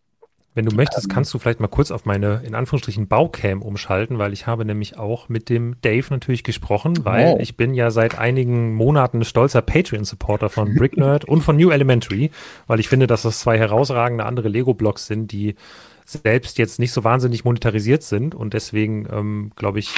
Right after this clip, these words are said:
Speaker 1: ähm, sich sehr, sehr freuen, wenn sie halt, ähm, Patreon-Unterstützer bekommen. Und ich hab da, ähm, glaub ich, so ein relativ hohes Pledge bei Brick Nerd tatsächlich gemacht. Und deswegen hab ich ein sogenanntes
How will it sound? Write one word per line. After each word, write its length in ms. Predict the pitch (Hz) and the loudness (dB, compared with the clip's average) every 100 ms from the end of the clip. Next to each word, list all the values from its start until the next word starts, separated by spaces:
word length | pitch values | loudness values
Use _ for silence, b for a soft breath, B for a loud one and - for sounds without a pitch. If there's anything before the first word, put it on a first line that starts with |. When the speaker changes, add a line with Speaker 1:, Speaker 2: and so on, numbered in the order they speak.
| - | -6
Speaker 1:
ähm, 140 | 104 104 104 - - - - B B B B _ | -6 -6 -6 -8 -14 -16 -20 B B B B _
sich 260 | 110 - | -6 -2
sehr, 180 | - 120 | 2 2
sehr 140 | 120 | 2
freuen, 380 | - 113 120 123 | 0 2 2 2
wenn 140 | 107 104 | 0 -2
sie 280 | 101 101 | -2 -4
halt, 500 | 98 101 98 - - 107 | -2 -2 -2 -6 -14 -10
ähm, 440 | 95 95 95 98 _ - | -8 -8 -10 -14 _ 0
Patreon-Unterstützer 720 | 190 160 104 95 - - 92 | 2 2 0 -4 -8 -8 -6
bekommen. 320 | 95 - 113 | -2 0 0
Und 140 | 117 104 | -2 -6
ich 160 | - | -8
hab 120 | 117 | -6
da, 300 | - 107 107 - b b b - | 0 2 2 -2 b b b -4
ähm, 440 | 117 104 101 101 98 | 2 2 2 0 -2
glaub 160 | 101 | -4
ich, 60 | 101 | -4
so 100 | - | -4
ein 20 | |
relativ 380 | 98 107 110 - | -2 -2 -4 -2
hohes 180 | 113 - | -2 -2
Pledge 320 | - 123 - | 0 0 0
bei 120 | 120 | -2
Brick 240 | 117 123 127 | 0 0 0
Nerd 140 | 120 | -2
tatsächlich 360 | 123 123 120 - | -2 -2 -2 -2
gemacht. 260 | 117 131 | -2 -2
Und 60 | 104 | -2
deswegen 300 | 117 - 110 | -4 -2 0
hab 100 | 113 | 0
ich 140 | 113 - | -2 -2
ein 100 | 113 | 0
sogenanntes 520 | 117 123 123 135 | 0 2 0 0